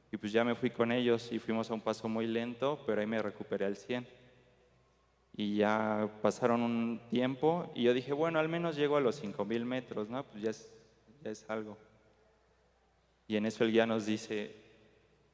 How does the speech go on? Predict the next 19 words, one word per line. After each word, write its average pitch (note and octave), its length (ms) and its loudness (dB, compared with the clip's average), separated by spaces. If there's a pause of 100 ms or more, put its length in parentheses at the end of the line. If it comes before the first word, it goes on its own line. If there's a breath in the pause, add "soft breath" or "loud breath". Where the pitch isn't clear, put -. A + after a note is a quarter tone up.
(420)
"Van B2+ 220 6
muy C3 200 2
bien, C3 320 0
van B2+ 160 2
muy B2 140 -2
bien A#2 240 0
de G#2 100 4
tiempo, D3+ 640 -4 (260)
yo A2+ 120 -2
creo A#2 140 0
si A2+ 160 -6
llegan G#2+ 280 -2
a F#2 60 -6
ser G2+ 240 -6
cumbre". G#2+ 440 -2 (280)
Y A2 60 -8
yo A#2+ 60 -4
dije, C#3 200 -12
"Ah, G#3+ 180 -8